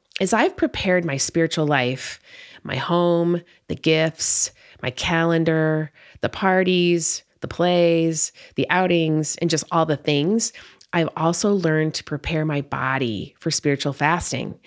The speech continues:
And yeah, during the holidays, you can do it, folks. It's possible, and it's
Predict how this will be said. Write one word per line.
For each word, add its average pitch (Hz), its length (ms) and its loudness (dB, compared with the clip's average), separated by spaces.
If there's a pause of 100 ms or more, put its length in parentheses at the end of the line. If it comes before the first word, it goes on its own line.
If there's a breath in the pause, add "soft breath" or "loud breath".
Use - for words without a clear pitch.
(480 loud breath)
And 156 340 0
yeah, 220 280 0 (180)
during 202 460 2
the 202 60 0
holidays, 165 720 -2 (280)
you 151 100 0
can 175 140 0
do 175 120 4
it, 139 80 -2
folks. - 460 -2 (120)
It's 175 200 0
possible, 208 720 0
and 180 100 0
it's - 160 -6